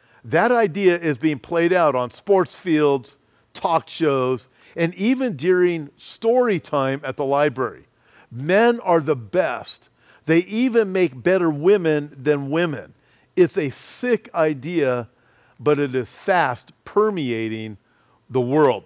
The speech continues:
especially the Western world. We'll come back to that as we get to the end and why I believe it's happening right here. In society today, calling men men and women women,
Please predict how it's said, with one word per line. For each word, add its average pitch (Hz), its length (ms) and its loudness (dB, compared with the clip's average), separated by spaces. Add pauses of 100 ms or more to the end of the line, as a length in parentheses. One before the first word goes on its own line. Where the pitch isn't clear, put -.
especially 170 1120 -2 (480)
the 143 140 4
Western 139 580 -2
world. 87 240 -12
We'll 139 160 -8
come 180 200 -4
back 170 280 0
to 156 100 -6
that 135 480 0 (320)
as 127 180 -6
we 139 120 -2
get 127 200 -2
to 120 120 -12
the 120 180 -10
end 127 360 -4
and 139 200 -4
why 165 340 0
I 143 60 0
believe 123 580 -8 (400)
it's - 180 -14
happening 123 520 -4 (200)
right 113 220 -8
here. 120 360 -6 (1000)
In 226 200 2
society 165 680 0
today, 127 540 -4 (460)
calling 190 460 0
men 156 280 0
men 151 360 0
and 131 260 -6
women 139 380 -4
women, 123 420 -4